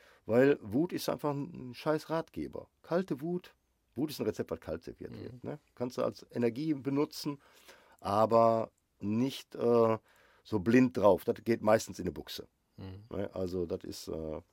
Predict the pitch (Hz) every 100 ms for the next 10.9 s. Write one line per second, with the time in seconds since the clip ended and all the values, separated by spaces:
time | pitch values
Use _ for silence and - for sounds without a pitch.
0 | _ - 98 113 113 - 104 101 - -
1 | 101 98 147 139 110 104 117 110 101 104
2 | - 98 95 - 98 95 - 90 90 -
3 | - 95 87 85 - - - _ _ -
4 | - - - 139 135 120 98 98 92 90
5 | 73 - - - _ - - _ _ -
6 | 120 113 135 - 120 131 139 120 - -
7 | 151 139 - 117 95 123 131 110 123 120
8 | - 104 - 120 127 110 101 95 107 98
9 | 98 110 - 95 113 107 - 107 - 98
10 | 101 104 104 107 98 - - - -